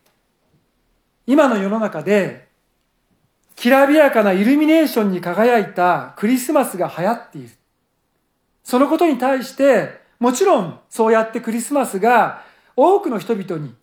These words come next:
受け入れられていることは嬉しいことですけれども、でも本当のクリスマスは、むしろ人生の大きな苦難、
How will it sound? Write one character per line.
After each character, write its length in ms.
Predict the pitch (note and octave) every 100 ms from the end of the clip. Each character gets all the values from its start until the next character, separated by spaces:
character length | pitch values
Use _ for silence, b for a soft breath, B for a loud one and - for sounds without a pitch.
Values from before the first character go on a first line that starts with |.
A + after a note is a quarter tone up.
| _ _ _ _ _ _ -
受 160 | G3+
け 60 | C#4 C#4+
入 40 |
れ 60 | D4
ら 80 | D#4+
れ 80 |
て 80 | D#4
い 20 |
る 80 | A3+
こ 120 | A3+
と 100 | A3+
は 80 | A#3
嬉 260 | G#3 C4 C4+
し 80 | E4
い 40 | D#4
こ 100 | A#3
と 80 | C4
で 140 | B3
す 80 | -
け 100 | A3+
れ 80 | A3
ど 140 | A3+
も、 420 | C#4+ D#4+ G#3+ D#3 _ _ _ _ _ _ _ G#3
で 140 | F4+
も 220 | D4+ E3
本 420 | - - D#4 G4+ -
当 160 | G4
の 140 | F#4+ -
ク 100 | F4
リ 120 | E4+
ス 100 | F4+
マ 140 | E4+
ス 160 | G#3 E3
は、 240 | G3 C4+ _ _ _ _ _ _ _ _ _ _ _ _
む 120 | A3
し 160 | G#3 E3
ろ 200 | F#3+ B3+ _ _ _ _ _ _ _ _ _ _ _ _ _
人 260 | E3+ C4 B3
生 160 | A#3
の 240 | G#3+ G#3+ D#4+
大 100 | F4+
き 120 | C4
な 140 | G#3+ F#3
苦 180 | -
難、 440 | B3+ A3+ F3+ D3+